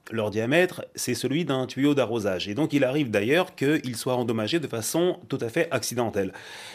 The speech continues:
Et c'est justement là toute la difficulté de, un petit peu comme pour les gazoducs, euh, Nord Stream un et Nord Stream deux, de découvrir qui a fait le coup, parce que ça peut être un accident, mais ça peut ne pas l'être. Et on sait qu'il y a notamment des navires russes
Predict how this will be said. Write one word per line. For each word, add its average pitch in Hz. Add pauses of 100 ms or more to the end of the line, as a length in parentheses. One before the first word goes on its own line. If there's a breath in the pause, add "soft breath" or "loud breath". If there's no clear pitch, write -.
(300 loud breath)
Et 131
c'est 143
justement 113
là 107
toute 120
la 101
difficulté 107
de, 90
un 101
petit 95
peu 113
comme 110
pour 98
les 95
gazoducs, 95
euh, 87
Nord 87
Stream 104
un 104
et 98
Nord 90
Stream 98
deux, 160 (320 loud breath)
de 101
découvrir 107
qui 180
a 95
fait 110
le 98
coup, 180
parce -
que 160
ça 147
peut -
être 165
un 123
accident, 101
mais 107
ça 143
peut 180
ne 170
pas 104
l'être. 110
Et 113
on 110
sait 139
qu'il 107
y 110
a 107
notamment 120
des 92
navires 95
russes 135